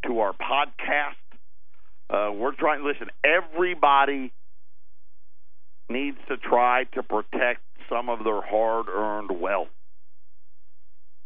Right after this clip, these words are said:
And that's what I'm here. We're here for everybody. That's why we've, we've set up the program for as little as a hundred dollars a month. We're trying to make sure everybody has an opportunity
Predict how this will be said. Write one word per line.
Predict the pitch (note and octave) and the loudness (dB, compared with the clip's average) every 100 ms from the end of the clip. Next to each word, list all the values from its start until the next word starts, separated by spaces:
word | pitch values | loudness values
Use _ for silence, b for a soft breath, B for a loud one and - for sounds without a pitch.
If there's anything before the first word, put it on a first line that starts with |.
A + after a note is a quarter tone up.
| - | -4
And | G2+ A#2 | -2 2
that's | D3 D3+ | 2 4
what | D3 | 4
I'm | B2+ B2+ | 4 4
here. | B2 | 2
We're | A#2 D3+ | 0 0
here | D3+ D#3 C#3+ - | 0 2 2 0
for | A#2 A#2 | 0 0
everybody. | A#2+ G#2 G2 F2+ - - | 0 0 2 0 0 -2
That's | - B2 | -2 2
why | C#3+ C3+ | 6 6
we've, | B2+ B2+ | 6 2
we've | B2 B2+ G#2+ - | -2 -2 -2 2
set | C3+ | 4
up | C3+ - | 4 2
the | B2 | 0
program | C3+ C3+ C3 B2+ B2+ A#2+ b b b - | 2 2 2 2 0 0 b b b 0
for | B2 A2+ | 4 4
as | G2+ | 2
little | A#2 C#3+ C#3 C#3 | 0 2 4 2
as | A#2 | 2
a | A2 | -2
hundred | - C3+ C3+ C#3+ C3 | 0 0 0 -4 -2
dollars | B2 B2+ B2+ A#2 G#2+ | 2 2 2 -2 -2
a | G#2 | -2
month. | A#2 B2 B2 | 2 2 2
We're | G#2+ | -2
trying | G2+ A#2+ B2+ C3 | 0 2 2 2
to | B2 | -2
make | B2 A#2 - | -2 -2 -4
sure | - B2 A#2 - | -2 -2 -2 2
everybody | B2+ D3 C#3+ D#3 C3 C3 C3 A#2 | 2 4 2 2 2 2 2 -2
has | B2+ B2+ B2 A#2+ | 2 2 2 0
an | A2 G#2 | -2 0
opportunity | A#2 A#2+ A#2+ - - C#3 B2+ G#2 G2+ | 0 0 -2 -2 -2 -2 -2 -2 -4